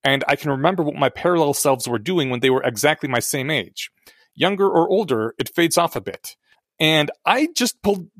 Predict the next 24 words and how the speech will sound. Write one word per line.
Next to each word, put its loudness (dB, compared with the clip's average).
this 2
out 0
because 0
it, -2
like, 0
struck 0
home 0
to -10
me -2
as 0
I 4
was -2
le-, -2
reading -2
those 0
words, 0
literally, 2
because, 0
like, 0
I 2
almost 0
never 0
reread -2
books -2